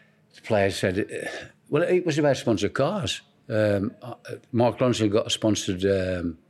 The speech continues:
sports car. Peter Wood had got a big sponsored Rover 'cause he scored forty goals in the first season.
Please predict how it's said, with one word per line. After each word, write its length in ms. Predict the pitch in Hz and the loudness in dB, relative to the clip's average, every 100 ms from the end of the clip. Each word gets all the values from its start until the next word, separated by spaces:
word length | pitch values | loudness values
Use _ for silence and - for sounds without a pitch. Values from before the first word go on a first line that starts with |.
| _ - - - | _ -20 -20 -18
sports 380 | - - 107 92 | -12 0 2 2
car. 400 | - 92 98 127 - _ - - | 0 0 0 -2 -10 _ -20 -4
Peter 200 | 123 131 | 0 2
Wood 180 | 110 104 | 4 4
had 80 | 98 | 2
got 120 | 113 | 0
a 60 | |
big 180 | 104 101 | 0 -2
sponsored 380 | - 104 - 90 | 0 -2 0 0
Rover 320 | 95 90 90 | 2 2 0
'cause 180 | 90 98 | -2 -2
he 180 | 98 82 90 | -2 -2 -6
scored 300 | - 98 90 | -4 -4 -2
forty 300 | 104 87 87 | -4 -4 -4
goals 320 | 92 87 90 | -2 -2 -2
in 100 | 92 | -2
the 60 | |
first 320 | 87 95 87 - | -2 -2 -2 0
season. 360 | 95 95 101 | 0 2 0